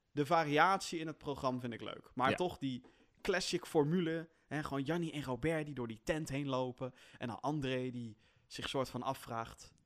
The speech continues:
Speaker 1: "Hoe gaat het eigenlijk allemaal?
Speaker 2: Waar
Speaker 1: Wat
Speaker 2: gaat
Speaker 1: zijn
Speaker 2: het
Speaker 1: ze
Speaker 2: over inderdaad? Ik snap er niks van."
Speaker 1: Waar gaat het over? Vind ik een leuk grapje die je daar maakt, Vincent. Maar, eh, <laughs> laten we naar de eerste opdracht gaan. De signatuuropdracht, wat ik net al zei. Klassieker in een nieuw jasje.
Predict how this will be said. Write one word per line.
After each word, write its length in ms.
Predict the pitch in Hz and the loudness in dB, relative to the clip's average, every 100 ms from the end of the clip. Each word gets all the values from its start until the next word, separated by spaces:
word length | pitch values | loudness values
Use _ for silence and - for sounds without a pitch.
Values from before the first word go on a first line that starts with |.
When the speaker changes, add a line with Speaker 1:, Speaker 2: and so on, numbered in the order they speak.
| _ - | _ -12
Speaker 1:
"Hoe 120 | 123 | -10
gaat 320 | 82 170 175 | -8 -4 -4
het 120 | - | -4
eigenlijk 420 | - 139 - - 135 | -2 -2 0 0 0
allemaal? 520 | 113 117 104 110 - - | 0 -2 -4 -6 -12 -4
Speaker 2:
Waar 140 | 107 | 4
Speaker 1:
Wat 100 | 107 | 6
Speaker 2:
gaat 80 | 127 | 6
Speaker 1:
zijn 120 | 156 | 6
Speaker 2:
het 100 | 151 | 8
Speaker 1:
ze 60 | 135 | 8
Speaker 2:
over 220 | 131 117 | 8 6
inderdaad? 440 | 113 117 120 117 117 | 4 4 8 8 8
Ik 100 | - | 6
snap 260 | 139 127 | 6 6
er 80 | 107 | 4
niks 360 | 104 156 - - | 6 8 8 10
van." 260 | 151 135 | 12 12
Speaker 1:
Waar 120 | 135 | 8
gaat 200 | 139 156 135 | 6 6 6
het 160 | - | 4
over? 380 | 147 147 127 127 131 | 4 4 2 -2 -2
Vind 180 | 131 131 | -2 -2
ik 100 | 123 | -2
een 80 | 110 | 0
leuk 220 | 120 - | 0 -2
grapje 360 | - 123 - | -6 -6 -6
die 120 | 110 107 | -6 -4
je 60 | |
daar 140 | 104 104 | -4 -4
maakt, 300 | 107 107 - | -6 -8 -10
Vincent. 500 | 101 98 101 101 - _ - - - | -12 -12 -14 -16 -18 _ -20 -20 0
Maar, 320 | 160 208 208 | 12 12 12
eh, 240 | 196 185 180 | 12 12 12
<laughs> 120 | - - | 8 10
laten 260 | 269 233 | 12 12
we 60 | 214 | 12
naar 220 | 196 180 | 12 12
de 80 | 190 | 12
eerste 340 | 208 - - | 12 12 10
opdracht 400 | 208 160 151 143 | 8 8 8 8
gaan. 200 | 147 131 | 8 6
De 60 | 147 | 6
signatuuropdracht, 720 | 220 196 226 220 185 185 170 | 2 2 6 8 8 6 4
wat 160 | 170 165 | 4 4
ik 60 | |
net 140 | 165 156 | 2 2
al 80 | |
zei. 220 | 139 147 143 - - | 8 8 8 0 -4
Klassieker 720 | - 233 - 302 302 285 277 - - _ | 8 8 10 6 8 4 4 0 -20 _
in 180 | 208 185 | 2 4
een 120 | 123 | 4
nieuw 200 | 131 160 | 4 6
jasje. 340 | 147 113 - | 6 2 -2